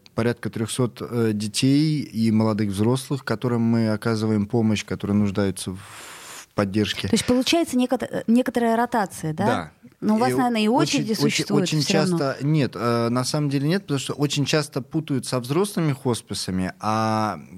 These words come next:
Speaker 1: куда приезжают надолго. В наш хоспис, э,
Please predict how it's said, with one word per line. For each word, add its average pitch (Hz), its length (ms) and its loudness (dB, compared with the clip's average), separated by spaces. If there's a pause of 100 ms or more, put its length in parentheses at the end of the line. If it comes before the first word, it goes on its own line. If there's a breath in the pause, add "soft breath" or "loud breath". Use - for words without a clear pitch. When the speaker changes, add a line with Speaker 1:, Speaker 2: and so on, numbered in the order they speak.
(140)
Speaker 1:
куда 131 240 0
приезжают 123 560 -2
надолго. 113 480 0
В 92 280 -8
наш 151 260 0
хоспис, 135 500 -4 (520 loud breath)
э, 107 400 0